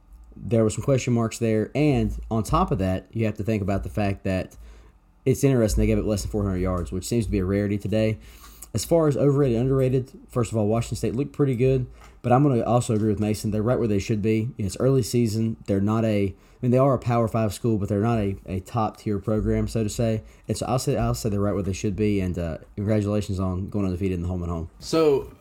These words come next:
Speaker 2: from that, we're gonna move on to Wisconsin, who,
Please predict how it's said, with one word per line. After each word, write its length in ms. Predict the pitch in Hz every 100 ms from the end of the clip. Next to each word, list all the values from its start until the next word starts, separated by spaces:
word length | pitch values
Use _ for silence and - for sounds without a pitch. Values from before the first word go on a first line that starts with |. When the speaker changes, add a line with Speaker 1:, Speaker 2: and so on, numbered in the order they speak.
| -
Speaker 2:
from 360 | 131 - 202 202
that, 200 | 165 131
we're 100 | 143
gonna 120 | 135
move 180 | 127 127
on 140 | 123
to 100 | 123
Wisconsin, 760 | 117 107 - 120 123 123 123 104
who, 460 | 104 107 101 101